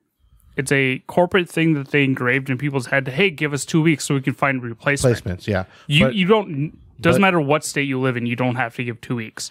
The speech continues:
Speaker 1: You can
Speaker 2: Well,
Speaker 1: just quit.
Speaker 2: but if you're part of a union, though.
Speaker 1: Nope, nope. You can just quit.
Speaker 2: Really?
Speaker 1: Yep. You
Speaker 2: There's
Speaker 1: just, you just lose your union.
Speaker 2: Hmm.
Speaker 1: 'Cause you technically, to leave a union, well,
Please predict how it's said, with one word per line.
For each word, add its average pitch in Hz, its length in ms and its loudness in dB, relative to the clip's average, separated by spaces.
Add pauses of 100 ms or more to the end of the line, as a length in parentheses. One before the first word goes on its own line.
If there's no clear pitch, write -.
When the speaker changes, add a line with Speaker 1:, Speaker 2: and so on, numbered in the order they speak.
(120)
Speaker 1:
You 151 100 2
can 170 100 4
Speaker 2:
Well, 123 300 6
Speaker 1:
just 120 80 0
quit. - 120 -16
Speaker 2:
but 120 100 4
if 110 160 2
you're 101 160 4
part 107 180 4
of 101 80 0
a 95 80 2
union, 113 380 2
though. 95 100 2
Speaker 1:
Nope, 160 260 4 (220)
nope. 151 340 2 (220)
You 151 240 2
can 170 140 0
just 151 160 -2
quit. 113 180 2
Speaker 2:
Really? 95 200 -2 (200)
Speaker 1:
Yep. 151 260 0 (460)
You 143 220 -4
Speaker 2:
There's 170 100 4
Speaker 1:
just, 180 160 0
you 190 120 6
just 165 220 0
lose 175 220 4
your 156 80 2
union. 135 480 0 (720)
Speaker 2:
Hmm. 92 160 -8 (1200)
Speaker 1:
'Cause 151 180 2
you 170 80 0
technically, 170 580 -2 (340)
to 165 100 2
leave 156 260 4
a 196 60 4
union, 135 640 0 (340)
well, 147 260 0